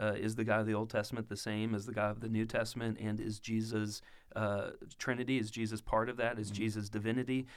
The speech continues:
Speaker 1: Uh, and so, uh, I, I think throughout Scripture we see, um, we could look through the eyes of Jesus. You know, did Jesus consider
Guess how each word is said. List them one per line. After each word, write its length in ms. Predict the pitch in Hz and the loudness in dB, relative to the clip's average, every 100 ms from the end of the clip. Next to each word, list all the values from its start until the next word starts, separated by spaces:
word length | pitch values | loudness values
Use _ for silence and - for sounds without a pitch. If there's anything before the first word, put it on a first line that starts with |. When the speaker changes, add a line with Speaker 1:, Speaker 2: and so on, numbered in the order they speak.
| - - | -20 -8
Speaker 1:
Uh, 220 | - 107 98 - | 0 0 0 0
and 300 | 110 107 104 | 2 2 2
so, 340 | - 110 107 | 2 4 4
uh, 240 | 107 101 - | 4 4 2
I, 160 | 113 117 | -2 -2
I 60 | 117 | 0
think 240 | 156 135 | 0 0
throughout 300 | 117 113 147 | 4 2 2
Scripture 400 | - 117 - 127 | -4 -6 -2 -2
we 140 | 113 107 | 0 -2
see, 420 | - 113 110 107 - - - - - | -2 0 2 0 -6 -20 -20 -14 -6
um, 260 | 101 98 - 117 | -4 -6 -8 0
we 100 | 135 | 2
could 180 | 131 120 | 4 4
look 160 | 131 - | 2 0
through 280 | - 127 | -2 0
the 140 | 127 110 | 2 2
eyes 200 | 117 117 | 2 -2
of 100 | 107 | -2
Jesus. 480 | 110 117 135 139 135 | 0 0 0 -2 0
You 80 | 110 | 0
know, 80 | 101 | 0
did 240 | 107 104 | 0 -2
Jesus 420 | 101 110 113 110 | 0 0 2 -2
consider 720 | - 104 - 110 117 117 117 | -2 -4 -2 -2 0 0 -2